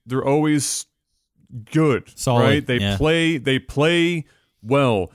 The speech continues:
Speaker 1: They look good. They sound great. Like, all of these things that, you know, the, the,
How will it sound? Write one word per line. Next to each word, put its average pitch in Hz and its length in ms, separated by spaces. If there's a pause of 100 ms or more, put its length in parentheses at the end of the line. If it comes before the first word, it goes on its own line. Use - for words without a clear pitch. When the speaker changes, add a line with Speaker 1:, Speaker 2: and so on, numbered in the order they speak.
(160)
Speaker 1:
They 135 240
look 127 560 (500)
good. 110 480 (280)
They 135 160
sound 151 720 (380)
great. 123 500 (220)
Like, 131 200
all 165 280
of 147 80
these 160 280
things 151 500
that, 131 280
you 139 100
know, 135 100
the, 127 340
the, 127 360